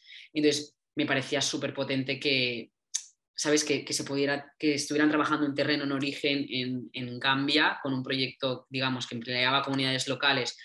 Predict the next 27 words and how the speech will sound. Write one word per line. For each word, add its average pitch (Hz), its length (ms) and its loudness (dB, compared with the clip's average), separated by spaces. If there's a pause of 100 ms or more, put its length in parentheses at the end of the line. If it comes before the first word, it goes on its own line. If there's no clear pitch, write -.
(160)
y 143 60 -14
que 147 80 0
además 135 240 2
purificaba 131 540 2
agua 131 240 2
de 123 40 -4
una 127 120 -4
manera, 127 480 -2
lo 139 80 -2
hacía 127 180 -4
con 135 100 -2
plantas 131 300 0
macrofitas, 135 760 -4
entonces 131 280 -2
directamente 135 600 -2
era 127 180 -4
totalmente 127 440 -4
sostenible, 131 540 -4
entonces 147 340 -4 (240)
tenía 135 200 -4
ese 143 100 -4
componente 135 480 -2
social, 147 640 2 (240)
medioambiental 143 600 2
y - 20 0
económico, 151 720 0 (460)
eh, 131 440 6